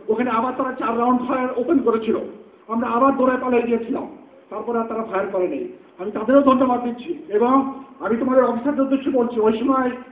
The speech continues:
এমপি গোলাম রেজা আমাকে বলেছিল, দেশের বৃহত্তর স্বার্থে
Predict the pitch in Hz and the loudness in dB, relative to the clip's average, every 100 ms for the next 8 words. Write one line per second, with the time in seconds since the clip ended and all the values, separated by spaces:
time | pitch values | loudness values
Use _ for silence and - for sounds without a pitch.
0 | - - 277 - 269 226 240 233 233 240 | -12 -4 -2 -2 0 4 4 4 2 0
1 | 247 220 233 214 254 - 269 185 131 - | -2 -4 -2 2 4 6 8 6 2 -6
2 | - - - _ _ - 240 285 302 269 | -16 -20 -20 _ _ 0 2 4 4 8
3 | 277 277 294 285 254 - 254 | 10 10 6 2 0 -2 -2